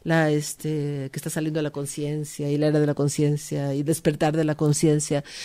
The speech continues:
Lo que está sucediendo es que está sal-, saliendo del subconsciente todo esto.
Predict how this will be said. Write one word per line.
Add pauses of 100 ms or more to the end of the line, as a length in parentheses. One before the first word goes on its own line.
(120)
Lo
que
está
sucediendo
es
que
está
sal-,
saliendo
del
subconsciente
todo
esto.